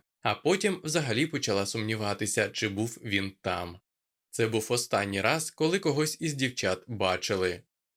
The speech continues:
Чотири дочки Ан Маргрет, яка стала міністеркою освіти два дні тому, та паперового магната Кларка Лунда зникли,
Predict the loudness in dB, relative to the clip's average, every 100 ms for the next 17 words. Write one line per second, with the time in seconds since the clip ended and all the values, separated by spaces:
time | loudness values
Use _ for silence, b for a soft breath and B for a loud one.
0 | _ _ -2 -2 2 2 4 2 2 2
1 | 2 0 0 0 0 2 0 0 -2 0
2 | 0 0 2 2 2 0 -2 -2 -2 0
3 | 0 0 -2 -2 2 2 0 0 0 2
4 | -2 -4 -4 0 2 4 4 4 2 0
5 | 0 0 -2 -2 0 0 0 -2 0 0
6 | 0 -2 -4 0 0 2 0 0